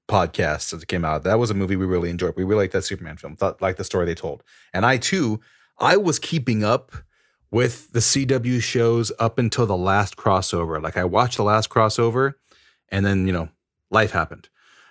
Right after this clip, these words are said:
Um, so I knew that there was the merging of all the Earths, and so now all our characters are on the same Earth. Supergirl, Arrow, Flash, and now the Superman, Lois,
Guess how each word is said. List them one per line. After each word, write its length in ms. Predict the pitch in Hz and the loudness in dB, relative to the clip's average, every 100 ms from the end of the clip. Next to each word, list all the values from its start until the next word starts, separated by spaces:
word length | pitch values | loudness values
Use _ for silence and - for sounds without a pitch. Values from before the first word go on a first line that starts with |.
| _ - | _ 2
Um, 300 | 113 107 98 | 4 4 2
so 180 | - 131 | 2 2
I 80 | |
knew 320 | 123 123 151 156 | 2 2 2 2
that 220 | 127 120 | 0 2
there 100 | 120 | 0
was 120 | 113 | 0
the 60 | 120 | 0
merging 540 | 110 117 120 117 110 | 2 0 0 -2 -2
of 160 | 107 101 | 0 2
all 380 | 104 104 98 | 2 4 2
the 160 | 98 101 | 0 -2
Earths, 600 | 120 135 131 - - - | 2 2 0 -2 -2 -2
and 200 | 107 101 | -2 -4
so 100 | 92 | 0
now 220 | 101 98 98 | 2 4 4
all 280 | 101 107 113 | 4 4 4
our 140 | 104 | 2
characters 680 | - 107 98 90 98 98 - | 0 0 0 -2 -2 -2 -4
are 160 | 87 | -2
on 120 | 90 87 | -2 -2
the 80 | |
same 320 | 85 - 92 92 | -4 -2 -2 -2
Earth. 280 | 90 73 - | -4 -6 -10
Supergirl, 680 | - 95 95 90 90 85 87 | -10 -8 -6 -6 -4 -4 -4
Arrow, 380 | 92 85 85 82 | -4 -4 -6 -10
Flash, 640 | - 92 85 82 80 - - _ _ - | -10 -6 -4 -4 -8 -14 -16 _ _ -8
and 120 | 85 | -6
now 140 | 78 | -6
the 160 | 78 85 | -6 -2
Superman, 460 | - 104 87 80 | -2 -2 -4 -4
Lois, 340 | 101 175 - | 0 0 -2